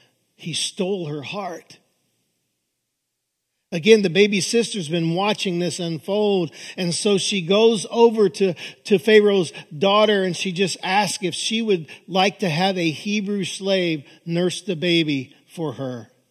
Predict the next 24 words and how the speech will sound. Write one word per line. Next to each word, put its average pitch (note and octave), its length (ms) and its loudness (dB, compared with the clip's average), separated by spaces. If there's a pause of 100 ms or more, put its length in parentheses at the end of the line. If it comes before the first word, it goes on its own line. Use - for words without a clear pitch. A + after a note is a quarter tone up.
(540)
And D3 100 -12
she E3 140 -4
says, C3+ 340 -10 (460)
"Oh, C#3 100 -14
that D3 180 -10
would C#3+ 140 -10
be A#2+ 140 -12
great." D#3 480 -6 (280)
And D3+ 160 -10
so C#3+ 460 -8 (220)
the D3+ 80 -14
sister G3 480 -4
goes, C3+ 320 -12
gets C3 300 -10
the D3 100 -14
mom, A#2 540 -10 (1200)
and C3 180 -12
the B2+ 60 -10
mom D3+ 380 -4
comes C3+ 680 -8 (600)
and C3+ 180 -12
begins C3 420 -10
to - 160 -14
nurse B2+ 640 -12